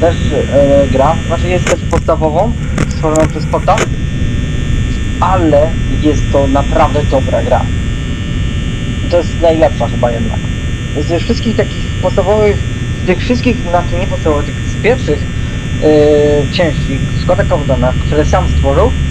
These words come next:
najlepsza jest piąta część moim zdaniem. To, że jest taka mecha-, że jest taka mechanika, jest taka długa i przez to, że,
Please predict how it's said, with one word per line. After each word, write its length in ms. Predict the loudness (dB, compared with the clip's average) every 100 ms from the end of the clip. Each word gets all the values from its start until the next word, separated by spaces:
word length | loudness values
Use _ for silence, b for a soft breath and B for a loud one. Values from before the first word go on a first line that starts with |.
| 0 -2 -2 2
najlepsza 500 | 2 4 2 4 2
jest 160 | 2 2
piąta 300 | 2 2 0 0
część 260 | -2 -2
moim 200 | -2 0
zdaniem. 260 | 0 -2 -2 -2 -2 -2 -2 -2 -2 -4 -4 -4 -2 -2 -2 -2 -2 -2 -2 -4 -4 B B B -2
To, 100 | 0
że 80 | 2
jest 160 | 2
taka 160 | 2 0
mecha-, 500 | 0 0 -2 0 0
że 60 | 0
jest 140 | -2
taka 220 | -2 0
mechanika, 480 | 2 2 0 0 0
jest 140 | 0 -2
taka 220 | 0 0 0
długa 600 | 0 2 2 2 2 2 0 0 0 0 0 -2
i 40 | -2
przez 260 | 2 2 2
to, 160 | 0
że, 720 | 2 2 4 4 4 4 2